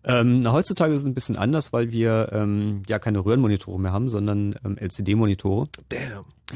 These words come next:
Speaker 1: Ja, und da ist das große Problem, dass da ja die Pixel nicht mehr einzeln angesteuert werden, sondern wird eine ganze Zeile auf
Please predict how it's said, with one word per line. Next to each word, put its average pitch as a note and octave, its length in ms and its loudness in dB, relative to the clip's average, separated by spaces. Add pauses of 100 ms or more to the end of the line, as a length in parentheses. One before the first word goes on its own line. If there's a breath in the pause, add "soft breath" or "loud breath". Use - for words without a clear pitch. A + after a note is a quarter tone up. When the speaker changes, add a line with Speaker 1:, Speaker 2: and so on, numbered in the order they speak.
(260 loud breath)
Speaker 1:
Ja, B2 240 4
und F#2+ 180 -2
da A#2+ 120 2
ist F3+ 120 2
das E3+ 120 0
große C#3+ 300 2
Problem, C3 500 2
dass B2 220 2
da B2 140 4
ja A#2 200 4
die A#2 100 -6
Pixel B2 320 -6
nicht G#2 100 -8
mehr G2+ 160 -6
einzeln D3 300 -2
angesteuert G2 540 0
werden, C3 240 0
sondern A2+ 260 0
wird A2 140 -4
eine G#2 160 -2
ganze G#2+ 240 -4
Zeile G#2 300 -2
auf - 180 -14